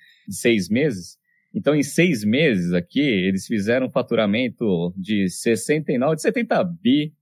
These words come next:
de receita, né? Um crescimento de treze por cento em relação ao mesmo período do ano anterior.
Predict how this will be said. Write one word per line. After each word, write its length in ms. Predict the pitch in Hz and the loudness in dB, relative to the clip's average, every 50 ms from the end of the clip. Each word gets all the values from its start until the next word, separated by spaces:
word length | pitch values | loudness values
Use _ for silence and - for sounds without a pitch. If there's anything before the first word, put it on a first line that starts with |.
| _ _ _ | _ _ _
de 140 | - 113 127 | -6 -4 0
receita, 640 | 127 135 131 - - 104 87 85 - - 80 80 | 0 0 -2 0 0 0 0 0 -2 -4 -6 -4
né? 240 | 80 87 95 104 107 - _ _ _ _ _ _ | -2 0 0 -2 -2 -6 _ _ _ _ _ _
Um 40 | - - | -6 -2
crescimento 500 | 110 113 - - 107 117 127 123 135 110 | -2 0 0 0 0 0 0 0 0 0
de 140 | 120 117 | 0 -2
treze 400 | - - - 123 147 156 139 185 | 0 0 0 2 2 0 0 -2
por 180 | - - 120 98 | -2 -2 -2 -2
cento 280 | - - 120 127 127 131 | -2 -2 -4 -4 -2 -4
em 80 | 120 | -4
relação 520 | 123 120 117 107 98 95 - - 123 120 123 | -2 0 0 0 0 -2 -4 -6 -4 -2 -2
ao 140 | 117 107 | 0 0
mesmo 280 | 101 113 131 127 - - | 0 0 -2 -4 -6 -4
período 440 | - 113 104 101 110 120 113 120 110 | -2 0 0 2 0 0 0 0 0
do 200 | 113 120 117 120 | 0 2 2 2
ano 140 | 120 123 120 | 2 2 0
anterior. 500 | 120 127 123 131 127 107 90 85 87 | -2 -2 -2 0 0 2 2 0 0